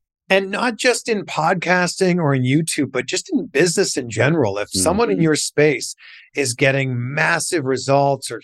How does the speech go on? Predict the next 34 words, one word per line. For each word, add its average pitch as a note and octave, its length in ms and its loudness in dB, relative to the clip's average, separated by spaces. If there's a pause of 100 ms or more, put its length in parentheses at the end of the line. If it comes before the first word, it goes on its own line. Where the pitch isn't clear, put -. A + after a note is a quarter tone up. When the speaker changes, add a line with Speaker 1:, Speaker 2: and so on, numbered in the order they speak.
(140)
Speaker 1:
huge F3 320 -4
growth C#3+ 380 2
from C#3 200 -4
doing C#3 220 0
something C#3 400 -2
that B2 140 0
maybe B2 360 2
seems B2+ 400 0 (500)
a D3+ 80 4
little E3+ 280 4
bit F3+ 120 2
out D#3 160 2
of D3 60 -2
the C3 120 -2
ordinary, D#3+ 560 0 (460)
well, F3 320 0
instead F#3 320 -2
of G#3 60 2
just F#3 180 0
writing C#3+ 380 2
that C#3 180 2
off C3+ 280 0
as B2 140 -8
like, A#2+ 160 -2 (320)
"Oh, D3+ 120 4
that's C#3+ 260 0
weird," B2 440 -2
or G#2+ 240 -2 (220)
"That's D#3+ 220 -2
new," C3+ 380 2
or A#2 160 2
"That'll C#3+ 260 2
never B2+ 240 -2
work," A#2 300 -2